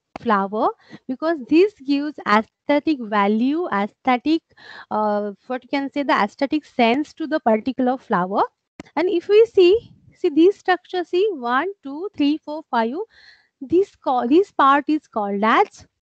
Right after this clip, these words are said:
corolla. Yes. So again, you will think that this particular corolla is also having different subparts. So these one, two, three, four, five, these are the subparts, and these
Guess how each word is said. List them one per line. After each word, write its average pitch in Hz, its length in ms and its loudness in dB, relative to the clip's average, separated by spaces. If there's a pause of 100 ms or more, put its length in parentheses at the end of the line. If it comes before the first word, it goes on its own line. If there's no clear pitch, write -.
(260)
corolla. 320 540 -4 (640)
Yes. 349 260 -2 (460)
So 349 440 -8
again, 294 280 2
you 415 80 4
will 427 140 4
think 381 260 4
that 302 180 2
this 381 160 0
particular 330 540 -2 (100)
corolla 269 380 -4
is 392 140 2
also 370 340 -2
having 370 380 0
different 330 360 -4
subparts. 277 600 -2 (300)
So 285 200 -10
these 320 240 0
one, 269 340 -2
two, 302 200 -10
three, 262 180 -2
four, 277 200 -6
five, 254 340 -2
these 294 200 -2
are 330 120 0
the 330 120 -2
subparts, 262 640 0 (380)
and 320 200 -2
these 370 260 0